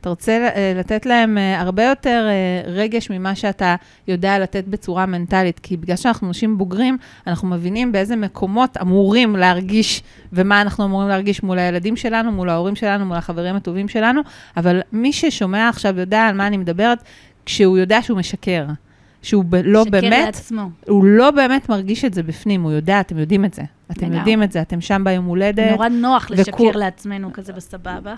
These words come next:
Speaker 1: כי, כי זה כואב.
Speaker 2: נכון.
Speaker 1: כי זה כ-,
Speaker 2: זה לא
Speaker 1: האמת
Speaker 2: כיף.
Speaker 1: כואבת. לפעמים
Speaker 2: נכון.
Speaker 1: האמת כואבת,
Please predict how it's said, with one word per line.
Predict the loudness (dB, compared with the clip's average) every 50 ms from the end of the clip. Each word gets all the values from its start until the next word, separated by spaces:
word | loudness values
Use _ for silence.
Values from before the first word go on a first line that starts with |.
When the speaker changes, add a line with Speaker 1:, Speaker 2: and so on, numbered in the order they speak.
| -16 -6
Speaker 1:
כי, | -2 -2 -2 -2 -4 -8 -8
כי | -6 -4 -2
זה | -2 -4 -6
כואב. | -6 -8 -8 -6 -4 -4 -4 -4 -4 -8 -12 -16 -18 -20 -18
Speaker 2:
נכון. | -16 -16 -16 -18 -18 -10 -8
Speaker 1:
כי | -6 -6
זה | -6 -6
כ-, | -6 -6
Speaker 2:
זה | -4
לא | -2
Speaker 1:
האמת | 0 0 0 0
Speaker 2:
כיף. | 0 2
Speaker 1:
כואבת. | 4 4 4 4 4 2 0 0 -2 -2 -6 -6 -6 -4
לפעמים | -4 -4 -2 0 0 2
Speaker 2:
נכון. | 2 2
Speaker 1:
האמת | 2 2 2 0 -2 -2
כואבת, | -2 -4 -2 0 2 2 2 4 4 4 4 2 0